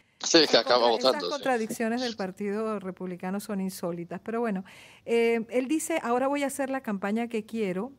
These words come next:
Speaker 2: y
Speaker 1: Ujú.
Speaker 2: la campaña que quiero es una campaña de venganza. Acuérdate que él es un tipo que cuando él, él dice, lo dice públicamente, es, lo dice su esposa,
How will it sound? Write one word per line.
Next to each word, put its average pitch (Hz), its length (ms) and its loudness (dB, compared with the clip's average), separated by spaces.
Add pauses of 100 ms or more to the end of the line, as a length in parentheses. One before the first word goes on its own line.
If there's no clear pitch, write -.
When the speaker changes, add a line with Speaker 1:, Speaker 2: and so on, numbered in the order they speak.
(680)
Speaker 2:
y 233 400 4
Speaker 1:
Ujú. 208 100 0
Speaker 2:
la 214 120 -2
campaña 220 380 -4
que 370 140 -6
quiero 285 220 -2
es 262 80 -4
una 269 160 -6
campaña 220 440 0
de 233 60 2
venganza. 220 480 0
Acuérdate 320 380 0
que 330 80 -2
él 330 60 0
es 320 80 -4
un 330 100 -8
tipo 294 400 -4
que 269 260 -2
cuando 208 260 -2
él, 202 140 -4
él 240 260 0
dice, 247 400 -2
lo 202 140 -4
dice 208 240 -4
públicamente, 240 840 -2
es, 208 120 -8
lo 180 120 -4
dice 185 260 -4
su 208 100 -8
esposa, 233 560 -4